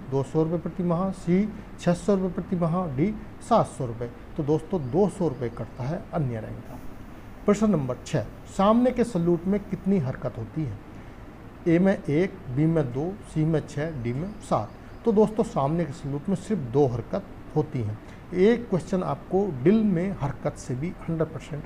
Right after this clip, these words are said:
आएगा। प्रश्न नंबर सात, लाइव एरिया मिशन कब हुआ?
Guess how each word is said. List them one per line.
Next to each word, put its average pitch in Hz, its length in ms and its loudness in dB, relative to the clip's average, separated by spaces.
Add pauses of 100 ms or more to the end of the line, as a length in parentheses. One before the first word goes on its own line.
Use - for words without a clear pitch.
(120)
आएगा। 117 300 -4 (720)
प्रश्न 233 220 6
नंबर 185 240 4
सात, 123 320 0 (140)
लाइव 190 360 6
एरिया 190 280 4
मिशन 180 320 -2 (140)
कब - 180 2 (120)
हुआ? 113 120 -6